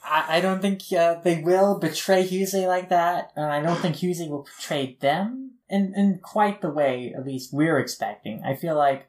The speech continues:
I feel like they will succeed ultimately in getting to Africa Tour, and, like, I don't know what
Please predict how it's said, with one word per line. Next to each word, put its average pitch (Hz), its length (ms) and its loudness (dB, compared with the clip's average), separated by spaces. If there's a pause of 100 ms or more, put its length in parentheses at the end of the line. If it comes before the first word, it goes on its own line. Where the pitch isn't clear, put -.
I 180 40 -2
feel 269 220 2
like 254 220 0
they 190 160 4
will 185 180 2
succeed 160 680 -4
ultimately 135 560 -4
in 123 80 -10
getting 131 220 -2
to 131 60 0
Africa 127 400 -2
Tour, 117 240 0
and, 127 140 -4
like, 131 140 -6
I 160 120 4
don't 196 140 2
know 180 120 2
what 147 320 2